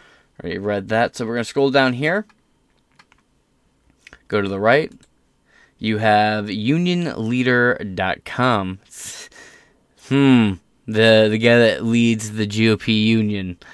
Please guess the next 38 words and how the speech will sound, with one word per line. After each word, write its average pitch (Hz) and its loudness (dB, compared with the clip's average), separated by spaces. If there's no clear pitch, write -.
I 98 2
wonder, 107 2
I 98 0
wonder 110 -2
how 104 2
that's 104 -4
gonna 92 -6
turn 98 -6
out. 92 -8
Sixteen - -6
hours 113 0
to - -20
go, 110 0
high 104 0
factuality. 110 -2
Hop 104 -2
over 104 0
here. 135 4
K 107 -4
F 101 -4
I, 123 -2
high 107 0
factuality. 110 -2
Go 113 0
over 107 0
here 107 0
to 110 -2
the 104 -2
left. 131 0
Six - -2
hours 117 4
ago, 117 0
C 185 -4
N 160 2
N, 139 2
high 120 2
factuality. 113 -2
So, 113 -4